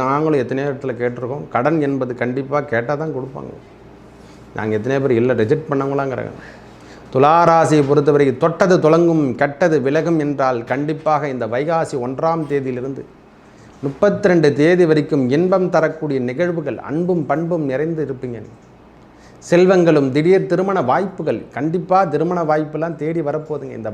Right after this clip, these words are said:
பாக்கியம்லாம் எப்பவுமே கேட்டாலும் கிடைக்காது. எட்டாம் இடத்துல நான்கு கிரகங்களின் கூட்டமைப்பு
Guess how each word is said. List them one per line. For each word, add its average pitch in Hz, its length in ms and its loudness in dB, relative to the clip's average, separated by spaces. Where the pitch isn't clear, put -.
பாக்கியம்லாம் 160 720 2
எப்பவுமே 160 400 -6
கேட்டாலும் 151 520 0
கிடைக்காது. 143 520 -4
எட்டாம் 170 360 4
இடத்துல 165 400 0
நான்கு 143 320 -2
கிரகங்களின் 160 640 0
கூட்டமைப்பு 160 540 -2